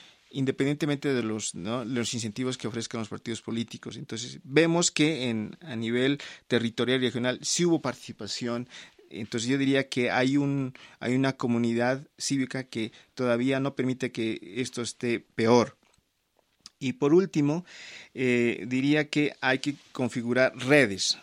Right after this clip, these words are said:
redes. No sé si se, se, se conectan y se hablan, interactúan, eh, por ejemplo, los grupos de veeduría, eh, de veeduría ciudadana con los que son de, de, de, de, de, de, digamos, de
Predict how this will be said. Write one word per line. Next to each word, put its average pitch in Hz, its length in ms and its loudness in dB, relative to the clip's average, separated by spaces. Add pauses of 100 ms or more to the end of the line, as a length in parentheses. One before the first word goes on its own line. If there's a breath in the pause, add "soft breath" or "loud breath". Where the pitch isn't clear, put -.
redes. 123 460 0
No 120 360 -8
sé 143 140 -2
si 139 480 0
se, - 340 -8
se, - 240 -4
se - 140 -6
conectan 135 480 -4
y 117 80 -8
se 113 160 -2
hablan, 127 380 0 (140)
interactúan, 127 680 -2 (380 loud breath)
eh, 104 240 -10
por 110 100 -8
ejemplo, 110 220 -6
los 117 200 0
grupos 127 380 0
de 113 120 -2
veeduría, 117 640 0
eh, 107 400 -8
de 113 120 -4
veeduría 113 420 -2
ciudadana 123 520 0
con 107 380 -6
los 104 180 -6
que - 120 -10
son 120 280 -4
de, 107 220 -2 (340 loud breath)
de, 113 300 -2
de, 104 180 -4
de, 101 200 -6
de, 117 180 -4
de, 113 180 -4
digamos, 113 440 -4
de 107 240 -6